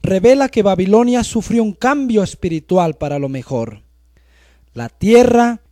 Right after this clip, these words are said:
que fue una vez gobernada estrictamente por reyes paganos, llegó a ser iluminada con el conocimiento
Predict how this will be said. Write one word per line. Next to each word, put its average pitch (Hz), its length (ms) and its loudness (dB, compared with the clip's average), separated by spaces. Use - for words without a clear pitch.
que 165 140 -4
fue 196 200 0
una 190 240 0
vez 233 340 0
gobernada 190 720 0
estrictamente 185 760 -6
por 165 300 -2
reyes 240 380 -2
paganos, 170 760 -6
llegó 131 320 2
a 208 80 2
ser 220 280 0
iluminada 185 680 -2
con 160 160 -4
el 156 120 -2
conocimiento 151 1000 -6